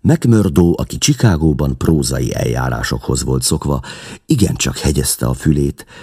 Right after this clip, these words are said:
és nem is igen merte mutatni meglepetését a következők felett.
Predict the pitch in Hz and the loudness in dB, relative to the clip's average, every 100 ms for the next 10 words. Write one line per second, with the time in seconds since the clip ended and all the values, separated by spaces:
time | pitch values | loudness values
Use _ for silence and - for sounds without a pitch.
0 | - - _ _ - - - - - - | -20 -20 _ _ -6 -4 -2 0 0 0
1 | - - 69 - - - 67 - 64 - | -2 -2 0 -2 -4 -4 -2 -2 -4 -4
2 | - 64 55 - - - - - 60 - | -2 -2 -2 -4 -6 -4 -4 -2 -4 -4
3 | - - 127 - - - - - - - | -4 -2 -2 -4 -8 -6 -6 -6 -6 -4
4 | - - _ - - | -6 -8 _ -20 -20